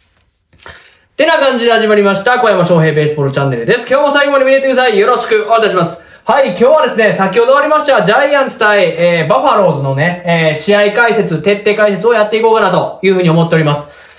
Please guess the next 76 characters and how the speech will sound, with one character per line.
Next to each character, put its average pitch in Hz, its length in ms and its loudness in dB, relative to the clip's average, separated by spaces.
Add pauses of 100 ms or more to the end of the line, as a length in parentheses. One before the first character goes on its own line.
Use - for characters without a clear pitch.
(120)
は 269 200 2
い、 233 100 0
ま 277 140 0
ず 269 160 0
先 269 280 -2
に 269 140 0
結 240 240 -2
果 320 140 0
な 311 100 0
ん 285 60 -2
で 240 80 0
す - 80 -10
け 220 80 0
ど 196 80 0
も、 233 400 2
ま 196 160 0
あ、 - 20 -4
五 170 140 0
対 208 260 0
ゼ 180 100 0
ロ 170 120 2
と - 400 -12
い 190 100 0
う 202 60 2
と 214 100 0
こ 233 60 2
ろ 240 80 2
で、 269 200 2
ジ 226 80 -2
ャ 254 80 2
イ 240 60 0
ア 208 60 0
ン - 20 0
ツ 170 220 2
負 214 160 0
け 277 60 -4
て 262 100 0
し - 80 -6
ま 240 80 0
い 226 60 0
ま 220 100 2
し - 80 -4
た。 - 320 -6
ま 196 120 0
あ、 - 40 0
二 180 100 0
試 202 200 -2
合 214 60 2
連 196 140 0
続 180 160 -2
完 208 220 -2
封 202 120 0
負 196 140 0
け 202 80 -2
と 180 60 -4
い 151 80 0
う - 20 0
と 156 80 0
こ 156 80 0
ろ 165 80 0
で、 233 380 0 (280)
ま 262 120 0
あ、 240 80 0
非 220 120 2
常 269 220 4
に、 277 300 -2
ま 240 140 0
あ、 - 20 -
昨 - 140 -4
日 262 80 2
も 254 540 2
そ 262 200 2
う 247 40 0
で 220 80 2
す - 120 -4
し 208 480 -2